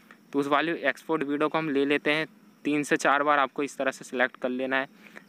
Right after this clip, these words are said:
जहाँ तक ऑडियो रहेगी वहाँ तक आपको कर लेना है। यहाँ पे आपकी वीडियो बन के तैयार हो जाएगी, मैं आपको दिखा देता हूँ। तो यहाँ पे प्ले करता हूँ, देख सकते हो यहाँ पे बिल्कुल साउंड के साथ बनेगी,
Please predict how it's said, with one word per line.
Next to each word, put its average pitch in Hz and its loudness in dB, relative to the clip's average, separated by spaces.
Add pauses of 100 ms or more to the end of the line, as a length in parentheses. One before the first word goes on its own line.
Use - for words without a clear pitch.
जहाँ 123 2
तक 147 -4
ऑडियो 135 2
रहेगी 135 2
वहाँ 120 0
तक 123 -4
आपको 117 -2
कर 117 -4
लेना 110 -6
है। 98 -16 (920)
यहाँ 123 0
पे 175 0
आपकी 151 0
वीडियो 147 2
बन 135 2
के 160 -4
तैयार 131 0
हो 139 -6
जाएगी, 135 -4
मैं 143 -2
आपको 123 -2
दिखा 127 0
देता 127 0
हूँ। 143 -2
तो - -20
यहाँ 127 2
पे 151 -6
प्ले 139 0
करता 147 -2
हूँ, 151 -4
देख 135 -2
सकते - -8
हो 151 -4
यहाँ 147 2
पे 151 -4
बिल्कुल 135 0
साउंड 139 2
के 147 0
साथ 131 2
बनेगी, 127 -6